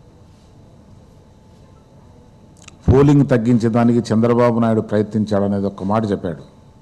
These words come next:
It was true. మేము గ్రౌండ్లో చూసాం ఏ విధంగా తగ్గించేదానికి ప్రయత్నం చేశారు.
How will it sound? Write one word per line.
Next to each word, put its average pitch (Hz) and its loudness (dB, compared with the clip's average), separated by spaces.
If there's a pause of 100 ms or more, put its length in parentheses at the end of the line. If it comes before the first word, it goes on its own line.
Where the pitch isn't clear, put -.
(1080)
It 101 -8
was 120 0 (180)
true. 135 2 (1800)
మేము 107 -2
గ్రౌండ్లో 120 2
చూసాం 107 -4 (1800)
ఏ 104 -2
విధంగా 107 0
తగ్గించేదానికి 92 -6
ప్రయత్నం 90 -8
చేశారు. - -18